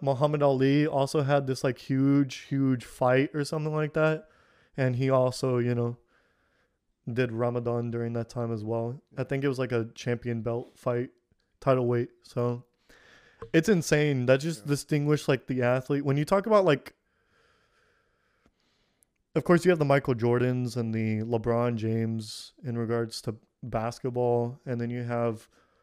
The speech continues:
Speaker 1: you know, of course, like, uh, the legendary, uh, in, in, in football or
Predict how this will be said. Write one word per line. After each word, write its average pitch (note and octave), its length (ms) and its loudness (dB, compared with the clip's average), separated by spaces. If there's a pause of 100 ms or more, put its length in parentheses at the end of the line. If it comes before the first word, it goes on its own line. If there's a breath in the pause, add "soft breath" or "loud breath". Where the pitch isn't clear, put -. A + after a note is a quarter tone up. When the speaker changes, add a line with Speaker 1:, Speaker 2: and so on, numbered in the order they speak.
(1120)
Speaker 1:
you C#3 180 -2
know, A#2+ 520 2 (180)
of C3 100 -12
course, B2 320 -4
like, A#2+ 240 -4
uh, A#2+ 340 0
the B2 140 -2
legendary, B2 880 0 (800)
uh, A#2+ 480 0 (1120)
in, C3 200 0
in, C3 400 -4
in B2 260 -2
football B2+ 640 -2
or A#2 220 -4